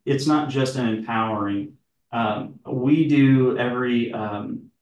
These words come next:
every quarter, we do these kind of internal group meetings where we'll bring in two people from every, uh,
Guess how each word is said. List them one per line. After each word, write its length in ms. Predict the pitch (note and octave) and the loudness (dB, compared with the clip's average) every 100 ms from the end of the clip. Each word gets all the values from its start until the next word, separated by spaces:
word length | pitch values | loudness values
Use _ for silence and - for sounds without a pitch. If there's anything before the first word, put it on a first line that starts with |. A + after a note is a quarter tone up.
| _ _ _ | _ _ _
every 200 | B2+ B2+ | -4 -4
quarter, 580 | - - B2+ G#2 G2 - _ _ _ _ | -4 -2 0 0 -4 -10 _ _ _ _
we 200 | A#2 B2 | -2 0
do 680 | B2+ A#2+ A#2 A2+ A2+ - - | 2 2 4 4 0 -2 -6
these 260 | A2+ G#2+ - | -8 -8 -4
kind 220 | A#2 G#2 | -2 -2
of 140 | G2+ | -2
internal 500 | B2+ B2 C3+ A#2 G#2+ | -2 -2 0 -2 -2
group 320 | G#2+ A2 G#2+ | -2 0 0
meetings 460 | A#2 G2+ G2+ G2+ G#2 | -2 -2 -2 -4 -4
where 160 | G#2+ G#2 | -4 -4
we'll 140 | G#2+ | -4
bring 200 | B2 A#2+ | 0 2
in 140 | A2+ | 2
two 160 | - A#2+ | 0 -4
people 320 | A#2+ A2+ A2 | -4 -4 -6
from 160 | A2 G#2+ | -6 -6
every, 640 | A2 G#2 G#2+ G#2 G#2 - - | -6 -4 -4 -4 -6 -10 -12
uh, 200 | G#2+ | -10